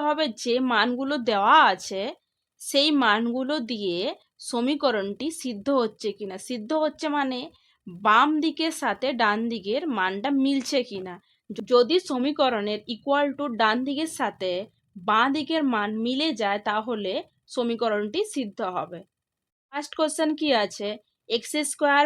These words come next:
প্লাস এক্স প্লাস ওয়ান equal to শূন্য, আর সমীকরণের মান দেওয়া আছে ওয়ান আর মাইনাস ওয়ান। আমাদের চেক করতে হবে যে মাইনাস ওয়ান আর ওয়ান দিয়ে সমীকরণটির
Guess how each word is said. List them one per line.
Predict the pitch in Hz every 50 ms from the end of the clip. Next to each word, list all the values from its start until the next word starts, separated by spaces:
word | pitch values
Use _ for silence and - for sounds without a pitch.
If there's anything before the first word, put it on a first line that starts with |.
| 285 - -
প্লাস | 247 233 226 220 214 208 214 - - 240 277 285
এক্স | 294 285 - - -
প্লাস | 247 233 220 226 254 247 - - 233
ওয়ান | 226 220 233 254 262 240 226
equal | - 220 208 202 202 202
to | - 269 262 -
শূন্য, | - 226 202 196 190 180 185 - _ _ _ _ _ _ _ _ - 226 220 208
আর | 190 196 196 220 - -
সমীকরণের | - 233 247 277 269 285 277 277 277 277 277 269 240 214
মান | 202 226 277 285 269
দেওয়া | 247 214 196 185 175 170
আছে | 170 170 - - 208 - - _ -
ওয়ান | 208 214 233 254 240 208 185 185 202 226 - _ _ - 196 185 180 175
আর | 175 185 269 359 - _ _ _ _ _ _ _ _ _ _ _ - 214
মাইনাস | 208 202 202 202 202 208 254 294 - - -
ওয়ান। | 202 190 180 - - 208 - _ _ _ _ _ _ _ _ _ _ _ _ _ _ _ _ _ _ _ _ _ _ _ _ _ _ _ _ _ _ _ _ _ 233
আমাদের | 233 240 262 254 294 285 285 -
চেক | - 311 339 330 - -
করতে | 294 - 294 _ 247 226 226
হবে | 226 208 185 202 196 190 175 -
যে | 208 196 214 220 220 220 220
মাইনাস | 214 214 214 220 233 247 262 294 294 - 294 285
ওয়ান | 285 285 285 285 294 302
আর | 285 - - 220
ওয়ান | 214 214 233 285 285 262 220
দিয়ে | 214 190 185 190 226 - _ _ _ _ _ - -
সমীকরণটির | - 240 240 269 277 285 294 285 294 285 277 294 294